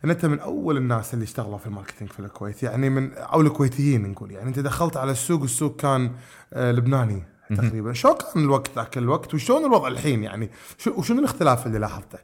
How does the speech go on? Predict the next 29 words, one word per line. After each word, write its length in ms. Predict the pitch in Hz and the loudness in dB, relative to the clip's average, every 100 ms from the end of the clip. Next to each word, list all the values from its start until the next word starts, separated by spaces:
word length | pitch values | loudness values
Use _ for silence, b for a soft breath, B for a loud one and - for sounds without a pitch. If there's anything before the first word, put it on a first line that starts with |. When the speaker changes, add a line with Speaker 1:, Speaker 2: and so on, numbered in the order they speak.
| - | -4
Speaker 2:
شوف، 380 | 143 120 - | -4 -4 -2
آه، 320 | 139 110 104 104 | 2 4 4 2
لما 260 | 117 127 | 4 4
كان 340 | 123 170 196 170 | 4 2 4 2
بذاك 360 | 113 131 - | 2 2 2
السوق، 280 | 120 127 104 | -2 -2 0
لما 160 | 104 104 | 0 0
بديت 400 | 95 113 120 120 | 0 0 2 2
أنا 220 | 110 101 | 2 2
مشواري 420 | 98 - 113 110 | 0 2 2 2
في 100 | - | -2
التسويق، 440 | - 101 120 110 | -6 -4 -2 -2
لقيت 360 | 101 104 131 127 | -2 2 2 4
إن 220 | 113 107 | 2 2
صدق 300 | 101 123 113 | 2 0 -2
كان 240 | - 110 101 | 0 2 0
في 500 | - 139 131 120 123 - | -2 2 2 2 0 -2
resistance 840 | 110 95 135 - - 120 101 95 | -2 0 -2 -2 0 0 0 -4
كبيرة 460 | 101 - 123 120 101 | -10 -4 -2 0 0
مخيفة 480 | 95 - 131 - | -2 -2 -4 -4
تخرع. 420 | 110 - 113 92 - - b b b - | -6 0 0 -2 -8 -14 b b b -6
إنزين، 460 | 107 107 101 107 120 | -2 0 0 0 -2
ف 200 | - 117 104 101 101 98 B B B - - - - | -2 2 2 4 2 -2 B B B -16 -14 -14 2
تواجدي 580 | 123 143 175 113 127 123 | 6 6 6 4 4 6
أنا 300 | 117 101 90 | 4 4 0
ككويتي 720 | - 104 98 - 117 113 107 | -2 -2 -2 0 0 0 0
وعندي 240 | 101 104 | 0 0
علاقاتي 600 | 95 95 92 107 104 113 | 2 0 2 0 0 -2
بين، 500 | 98 107 110 107 107 | 0 2 2 2 0